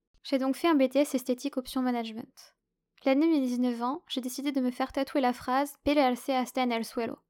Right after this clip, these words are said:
avec le signe infini et trois cœurs. Un pour représenter ma mère, un pour ma sœur et l'autre pour moi.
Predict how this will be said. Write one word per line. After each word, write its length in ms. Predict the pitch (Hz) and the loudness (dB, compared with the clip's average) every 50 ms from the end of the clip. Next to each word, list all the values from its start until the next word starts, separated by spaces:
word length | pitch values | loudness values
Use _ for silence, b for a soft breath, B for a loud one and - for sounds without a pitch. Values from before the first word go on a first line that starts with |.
| _ _ - | _ _ 0
avec 260 | 254 254 254 247 254 | 2 4 2 2 2
le 100 | 254 254 | 0 0
signe 240 | 254 - 302 294 285 | 0 0 0 2 2
infini 520 | 262 254 254 - - 233 233 240 262 254 - | 2 0 0 -4 -4 -4 -4 -4 -6 -4 -4
et 100 | 254 254 | -6 -6
trois 220 | - - 254 240 | -4 -4 -4 -4
cœurs. 340 | 247 - - - - - _ _ _ - | -4 -6 -10 -10 -12 -16 _ _ _ -2
Un 140 | - 277 | -2 -2
pour 160 | 269 - 269 247 | 0 0 -2 -2
représenter 480 | 262 254 277 262 277 277 262 269 277 | 2 2 4 4 4 2 2 2 0
ma 160 | 262 254 233 | 0 0 0
mère, 360 | 233 233 233 269 302 - - _ _ | -2 -2 -2 -4 -4 -6 -10 _ _
un 120 | - 277 269 | -4 -4 -4
pour 160 | - - 269 | -2 -2 -2
ma 160 | 254 247 240 | -2 -2 -4
sœur 320 | - - 254 254 277 294 - - | -4 -2 -2 0 0 -2 -2 -4
et 60 | 262 240 | -2 0
l'autre 240 | 247 254 - - | 0 0 -2 -4
pour 180 | 247 - 233 226 | -6 -6 -8 -10
moi. 220 | 226 233 - - | -8 -10 -12 -14